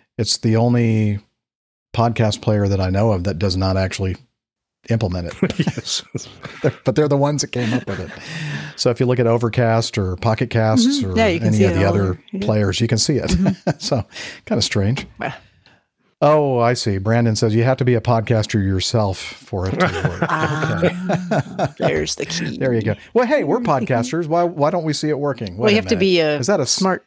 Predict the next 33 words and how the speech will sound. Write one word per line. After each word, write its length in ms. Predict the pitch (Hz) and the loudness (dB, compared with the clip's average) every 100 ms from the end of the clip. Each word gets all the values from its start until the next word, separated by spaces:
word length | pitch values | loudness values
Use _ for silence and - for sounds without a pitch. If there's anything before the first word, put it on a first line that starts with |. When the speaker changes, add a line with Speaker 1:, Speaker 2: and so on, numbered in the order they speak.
| - | -8
Speaker 3:
podcaster. 800 | 147 156 - 151 135 - 143 156 _ _ - | -6 -6 -8 -8 -8 -8 -8 -8 _ _ 0
Speaker 1:
Ah, 920 | 123 143 147 139 131 117 95 90 87 - - | 2 4 4 4 4 2 0 -2 -6 -12 -4
okay. 320 | 113 107 95 98 - | -2 0 -2 -4 -8
Somebody, 420 | - 135 120 113 | -2 2 4 4
uh, 240 | 110 104 101 - | 4 2 0 -6
somebody 280 | - 127 113 | -4 0 0
kick 220 | - 107 | 0 0
him 120 | 98 | 0
out 100 | 95 | 0
of 60 | 90 | -4
the 60 | 90 | -6
chat, 300 | - 90 - | -8 -8 -12
please. 300 | - - - - 240 - - - - _ - | -16 -16 -18 -18 -18 -14 -16 -16 -20 _ -2
All 80 | 107 | 0
right. 300 | 98 98 - | 0 -2 -2
Um, 560 | 117 110 107 101 101 104 - | 0 2 2 2 0 -2 -2
just 160 | 120 | 0
kidding. 180 | 104 85 - _ _ _ _ _ _ _ _ _ _ _ - | 0 -4 -8 _ _ _ _ _ _ _ _ _ _ _ -10
Oh, 460 | 160 139 110 85 - - | -6 -4 -6 -8 -16 -8
so 200 | - 160 | -2 2
anything 280 | 196 190 | 2 2
else, 320 | 214 240 - 127 | 0 -2 -4 -2
Nick, 220 | 117 90 | -2 0
besides, 460 | 123 143 135 120 | -2 0 0 -2
uh, 340 | 123 120 117 120 | -2 0 0 -2
all 160 | 127 | -2
the 220 | 127 117 110 | 0 -2 -4
extra 320 | 127 - - | -10 -8 -4
work? 160 | 120 143 | -2 0
Now, 160 | 147 170 | 2 2
I 80 | |
did 260 | 160 233 220 | 2 0 -2
preface 600 | - 208 208 123 - - | -4 -4 -2 -4 -6 -12